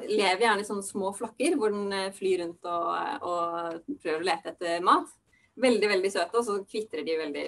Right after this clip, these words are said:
på en veldig søt måte. Så det er stjertmeisa som er min favorittfugl.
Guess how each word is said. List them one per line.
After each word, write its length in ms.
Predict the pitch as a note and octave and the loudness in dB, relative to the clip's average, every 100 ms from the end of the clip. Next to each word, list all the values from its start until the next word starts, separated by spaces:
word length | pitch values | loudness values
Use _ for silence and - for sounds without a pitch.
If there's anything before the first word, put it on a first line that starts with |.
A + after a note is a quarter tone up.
| C#3+ | -8
på 80 | F3 | -6
en 80 | D3+ | -6
veldig 160 | E3 | -6
søt 260 | - C#3+ - | -6 -8 -6
måte. 300 | D3+ - D3 _ - - _ _ _ _ _ _ _ _ | -8 -8 -12 _ -20 -20 _ _ _ _ _ _ _ _
Så 300 | - G#3+ G3 F#3+ | -4 0 0 2
det 120 | G#3 | 4
er 320 | F3 F#3 - | 6 4 2
stjertmeisa 680 | G3 A3 - - - A#3+ C4+ - | -4 -4 -4 -6 -4 0 0 0
som 200 | F#3+ F3+ | -6 -4
er 160 | E3 E3+ | -4 -4
min 220 | D#3+ D3+ - _ _ - | -6 -8 -12 _ _ 4
favorittfugl. 720 | G#3 G3+ F#3+ - - F#3 | 6 6 2 -2 2 2